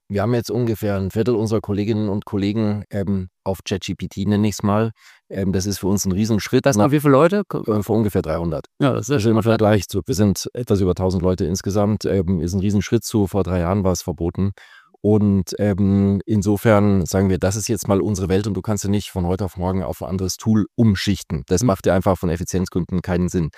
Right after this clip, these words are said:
Speaker 1: Andererseits haben wir allerdings eine Sandbox aufgebaut, ziemlich am Anfang, weil wir haben gesagt, wir wollen mit den ganzen, auch mit DeepSeek, wir wollten damit experimentieren.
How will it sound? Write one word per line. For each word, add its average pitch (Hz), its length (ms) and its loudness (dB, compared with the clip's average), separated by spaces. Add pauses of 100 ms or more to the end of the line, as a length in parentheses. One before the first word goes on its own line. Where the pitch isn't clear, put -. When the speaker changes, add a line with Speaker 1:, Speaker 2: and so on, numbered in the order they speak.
(220)
Speaker 1:
Andererseits 107 560 4
haben 104 140 2
wir 101 60 4
allerdings 101 420 0
eine 92 160 2
Sandbox 101 420 0
aufgebaut, 98 540 0
ziemlich 98 240 0
am 90 100 0
Anfang, 95 320 -2
weil 92 80 0
wir 92 60 0
haben 92 80 0
gesagt, 87 240 -4
wir 87 100 -4
wollen 85 160 0
mit 95 140 -4
den 82 80 -6
ganzen, 87 260 -4
auch - 120 -2
mit 101 180 -2
DeepSeek, 107 360 -2
wir 92 120 2
wollten 95 200 2
damit 95 220 0
experimentieren. 95 720 -2